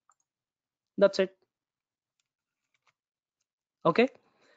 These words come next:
Now suppose I have directly values called nine and ten. I want to find the subtraction for this. Yes, we can find get subtraction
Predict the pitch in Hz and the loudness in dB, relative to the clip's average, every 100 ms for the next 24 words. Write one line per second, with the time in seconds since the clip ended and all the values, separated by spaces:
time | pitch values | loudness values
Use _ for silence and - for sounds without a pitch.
0 | _ _ _ _ _ _ _ _ - 254 | _ _ _ _ _ _ _ _ -2 0
1 | 262 240 269 208 190 202 - _ _ _ | 2 2 4 4 4 0 -12 _ _ _
2 | _ _ _ _ _ _ _ _ _ 170 | _ _ _ _ _ _ _ _ _ 0
3 | 180 202 208 139 180 - _ _ - 151 | 2 4 2 2 -4 -12 _ _ -20 -2
4 | 175 196 196 196 151 151 170 170 - 143 | 2 2 2 0 2 2 2 2 -2 -6
5 | 135 135 - _ - 151 160 151 127 123 | -6 -6 -10 _ -10 -4 -2 -2 -6 -12
6 | 110 123 _ _ _ 185 202 226 226 - | -18 -20 _ _ _ 2 4 4 2 0
7 | 190 196 180 185 175 190 185 190 170 170 | 0 0 -2 -4 0 0 0 -4 -4 -2
8 | 180 139 - - _ _ - 220 214 202 | -2 -4 -8 -20 _ _ -4 0 0 0
9 | 190 175 - 170 190 190 233 - - - | 0 -2 0 0 2 0 -4 -14 -20 -4
10 | 170 220 - 151 139 147 139 - | 0 0 0 -4 -2 -6 -4 -2